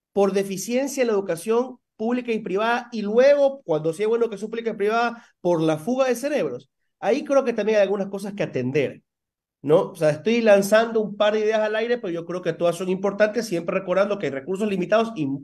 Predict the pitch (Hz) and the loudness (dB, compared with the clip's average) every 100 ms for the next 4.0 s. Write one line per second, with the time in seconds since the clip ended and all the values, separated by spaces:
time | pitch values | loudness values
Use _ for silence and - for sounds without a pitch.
0 | - - 180 202 202 151 143 208 143 - | -10 0 2 4 4 4 4 2 2 -2
1 | - - - 190 196 233 247 247 202 185 | -12 -16 -6 0 6 6 6 4 4 4
2 | - 254 277 254 233 - - _ 190 196 | 0 0 4 4 4 -2 -20 _ 0 2
3 | 190 185 247 262 156 - 165 165 160 | 4 4 2 -2 -4 -4 0 0 -2